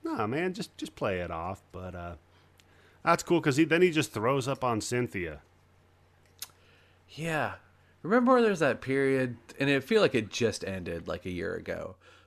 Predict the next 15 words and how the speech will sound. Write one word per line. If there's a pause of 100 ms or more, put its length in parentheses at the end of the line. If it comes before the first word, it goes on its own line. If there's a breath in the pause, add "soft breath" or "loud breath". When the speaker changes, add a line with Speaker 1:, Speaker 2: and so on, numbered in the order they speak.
Speaker 2:
but
for
the
last,
like,
fifteen
years
of
movies, (580 soft breath)
puking (200)
was,
like,
a
huge
thing.